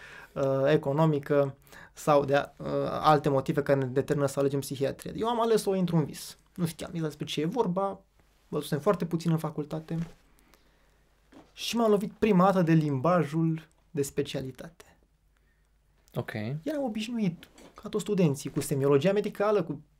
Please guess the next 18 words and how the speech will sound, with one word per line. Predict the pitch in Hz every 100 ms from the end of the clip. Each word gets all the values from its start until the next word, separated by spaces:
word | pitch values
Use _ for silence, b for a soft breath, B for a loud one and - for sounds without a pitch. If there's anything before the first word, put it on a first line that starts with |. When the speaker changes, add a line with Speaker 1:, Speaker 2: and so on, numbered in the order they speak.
| _
Speaker 1:
semiologia | - 143 143 147 139 160
chirurgicală, | 165 160 156 139 208 190
știam | 160 - 226 180 156 -
sau | 135
vreau | 131 208
să | 185
cred | 165 165
că | 151
știu | 147 175
câte | 170 185
puțin | 170 165 156 175
din | 156
fiecare. | 139 156 143 143 143 - _ b b b b b b b b b b b _
Dar | 196
nu | 247
știam | 240 - 214
ce | 175
înseamnă | 180 175 190 175 165 160